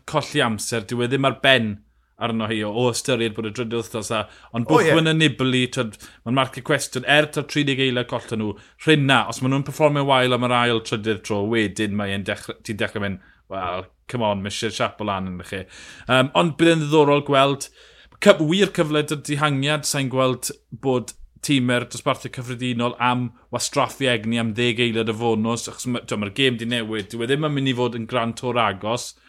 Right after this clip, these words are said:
Speaker 1: wel, croesi bys y bod e, ond ma'r cyfle na, i, ma' nhw'n funudau ar y hewl, felly gen i ddau ras mewn un, dihangiad a wedyn y ffefrynnau.
Speaker 2: Cytuno.
Speaker 1: Disgwyl mlaen, ti yn y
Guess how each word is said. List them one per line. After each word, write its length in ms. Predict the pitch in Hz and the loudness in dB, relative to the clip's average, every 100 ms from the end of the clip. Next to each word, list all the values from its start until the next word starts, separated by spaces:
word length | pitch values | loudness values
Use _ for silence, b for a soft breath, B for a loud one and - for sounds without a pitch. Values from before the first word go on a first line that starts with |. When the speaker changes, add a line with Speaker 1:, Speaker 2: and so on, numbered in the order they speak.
| b b | b b
Speaker 1:
wel, 160 | 110 - | -6 -4
croesi 300 | - 127 135 120 | -4 -4 -2 -6
bys 140 | - 117 | -4 -4
y 20 | 104 | -2
bod 240 | 107 98 | -2 -2
e, 60 | 98 80 | -4 -2
ond 300 | 110 104 - b b - | -2 -4 -6 b b -4
ma'r 140 | 120 - | -4 -2
cyfle 400 | - 123 113 123 | -2 0 0 0
na, 180 | 117 110 110 - | 2 0 -2 -8
i, 160 | 143 127 | -8 -8
ma' 240 | 110 120 117 | -4 -2 -2
nhw'n 200 | 117 107 | -4 -6
funudau 420 | 117 127 107 127 | -2 -2 0 0
ar 120 | 113 | 2
y 40 | 104 | 0
hewl, 200 | 110 104 104 | 0 -2 -4
felly 260 | - 110 101 B B B B B _ - | -4 -4 -6 B B B B B _ -2
gen 160 | 131 123 | 0 2
i 80 | |
ddau 240 | 123 120 117 | 2 4 2
ras 180 | 113 - | 0 -2
mewn 160 | 110 | -2
un, 220 | 104 104 101 _ _ _ _ - | -2 -2 -4 _ _ _ _ -4
dihangiad 640 | 120 143 127 127 131 127 - - | 0 2 2 2 2 0 -6 -6
a 100 | 120 117 | -2 0
wedyn 340 | 110 98 107 | -2 -4 -6
y 60 | 104 | -6
ffefrynnau. 540 | 107 90 82 78 - - b b b b _ - | -8 -8 -12 -16 -18 -20 b b b b _ -8
Speaker 2:
Cytuno. 400 | 165 165 143 147 - _ _ _ _ _ - - _ - - | -4 -2 -2 -4 -6 _ _ _ _ _ -20 -20 _ -14 -8
Speaker 1:
Disgwyl 240 | 117 151 | -4 2
mlaen, 240 | 160 185 190 - _ _ _ _ | 6 6 2 -12 _ _ _ _
ti 160 | - 127 | -2 2
yn 100 | |
y 60 | 120 | 2